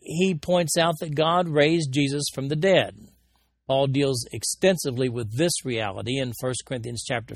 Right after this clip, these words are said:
fifteen, verses twelve through twenty-eight. Then he points out that Jesus is at God's right hand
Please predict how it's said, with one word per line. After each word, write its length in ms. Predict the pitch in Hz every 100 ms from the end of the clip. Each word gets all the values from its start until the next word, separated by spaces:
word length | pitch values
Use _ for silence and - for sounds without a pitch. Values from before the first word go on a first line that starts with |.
| -
fifteen, 420 | 123 - 160 139
verses 360 | 120 113 120 -
twelve 280 | - 127 117
through 100 | 123
twenty-eight. 640 | 117 127 113 135 123 - - _ _ _ _ _ _ _ _ _
Then 140 | 220 269
he 80 |
points 340 | 208 214 196 165
out 240 | 160 180
that 140 | 170 143
Jesus 480 | 147 202 165 165 - -
is 180 | 160
at 180 | 156 147
God's 420 | 151 170 175 156 147
right 400 | 151 156 170 156
hand 520 | 165 139 139 156